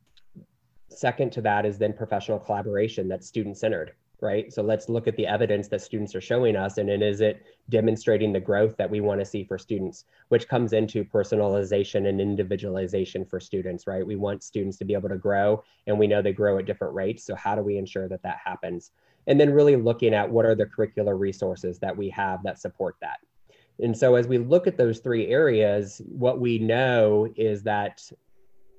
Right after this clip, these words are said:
there's an overlap in a variety of areas, such as digital leadership.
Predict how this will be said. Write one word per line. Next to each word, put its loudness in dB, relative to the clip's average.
there's -2
an -14
overlap -4
in -4
a -8
variety 0
of -4
areas, -2
such -2
as -6
digital -2
leadership. -6